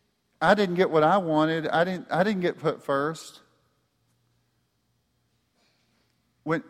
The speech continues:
whenever you find yourself there, you, you need to repent of that. You, you're seeking to build up your wife through sacrificially serving her. Really, and, and some people, this is tough, but I mean,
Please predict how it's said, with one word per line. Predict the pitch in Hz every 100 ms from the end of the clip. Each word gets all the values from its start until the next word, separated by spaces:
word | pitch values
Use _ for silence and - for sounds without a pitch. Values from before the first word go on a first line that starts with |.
| - _ -
whenever | 160 208 208
you | 165
find | 165 190 202
yourself | 160 - 147
there, | 156
you, | 151 156
you | - 175
need | 240 214
to | 127
repent | 101 98 - 160 220 -
of | 110 98
that. | 98 82 - - _ _ _ _ _ _ _ _ _ _ _ _ _ _ _ _ _ _ _
You, | 135 190
you're | 180 170
seeking | 156 - 226 233 170 143
to | -
build | 131 165 196
up | 190 185
your | 147
wife | 131 147 170 160
through | - 120
sacrificially | - 175 175 175 165 156 - 147 131 131 _ _ _
serving | - - 180 180 147 135 107
her. | - 101 85 82 _ _ _ _ _ _ _ -
Really, | 170 226 160 135 139
and, | - 147 -
and | 165
some | - 240 226
people, | 208 160
this | 175 208
is | 165 -
tough, | - 151 214 143 -
but | 120
I | 120
mean, | 123 113